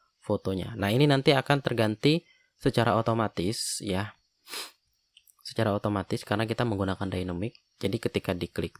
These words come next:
plus undangan di sini, nah, em, data yang dita-, yang diketik oleh user di sini, ya, nanti akan muncul di sini sesuai dengan tempatnya masing-masing.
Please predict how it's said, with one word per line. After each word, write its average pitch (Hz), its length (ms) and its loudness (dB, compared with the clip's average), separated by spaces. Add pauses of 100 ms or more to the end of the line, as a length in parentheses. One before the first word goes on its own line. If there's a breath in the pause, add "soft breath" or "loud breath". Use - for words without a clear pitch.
(140)
plus - 240 -4
undangan 92 480 -4
di 87 80 -10
sini, 95 300 -4 (760 soft breath)
nah, 92 240 -6 (720)
em, 113 560 -2 (320)
data 123 380 2
yang 156 100 4
dita-, 113 400 2
yang 113 320 2
diketik 107 1040 -2
oleh 107 320 2
user 113 240 0
di 104 140 -2
sini, 95 420 0 (560)
ya, 110 320 -8
nanti 104 380 -2
akan 131 420 0 (680)
muncul 101 480 0
di 92 160 -2
sini - 400 -8
sesuai 113 320 -2
dengan 101 320 -2
tempatnya 104 400 -4
masing-masing. 95 640 -4